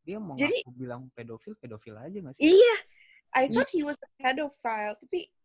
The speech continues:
Speaker 1: Aneh ya?
Speaker 3: Jijik deh. Ah, dan baik, maksudnya orang-orang seperti yang gitu tuh gua ngeliatnya udah, eh, beberapa lah, beberapa gitu, nggak dibilang banyak juga. <laughs> Kalau itu ntar karena kasus gua gitu semua, nggak, beberapa lah gua ngeliat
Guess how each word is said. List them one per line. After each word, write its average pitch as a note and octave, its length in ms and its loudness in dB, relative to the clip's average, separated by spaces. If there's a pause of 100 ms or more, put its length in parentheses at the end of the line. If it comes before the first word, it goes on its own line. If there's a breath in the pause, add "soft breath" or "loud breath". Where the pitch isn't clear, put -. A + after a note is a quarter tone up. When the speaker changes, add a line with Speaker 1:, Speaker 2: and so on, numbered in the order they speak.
Speaker 1:
Aneh G3+ 260 -12
ya? F#3 80 -4
Speaker 3:
Jijik G#3+ 300 2
deh. D4 160 0 (800)
Ah, - 200 2 (240 loud breath)
dan D4 320 4
baik, G3 240 4
maksudnya A3+ 320 -2 (120)
orang-orang G3+ 440 -4
seperti G3 480 -6
yang F#3+ 320 -2 (160)
gitu F#3 320 -6
tuh A#3+ 160 -4
gua D#4 320 0 (1120)
ngeliatnya G#3 400 0
udah, G3+ 60 2 (480)
eh, E3+ 160 2
beberapa F#3 420 -2
lah, F3+ 200 2 (120)
beberapa E3 480 -6
gitu, - 100 -12
nggak D#3 220 -4
dibilang D3+ 240 -6
banyak D3+ 240 -4
juga. G#3+ 320 4
<laughs> - 100 -18
Kalau E3 220 0
itu D#3 160 -8
ntar C4 320 0
karena E3+ 400 -6
kasus - 280 -8
gua A#3+ 120 0
gitu F#3+ 160 0
semua, G#3 240 0
nggak, F#3 160 4 (340)
beberapa G3+ 540 4
lah E3+ 160 4
gua F#3 160 0
ngeliat G3 240 0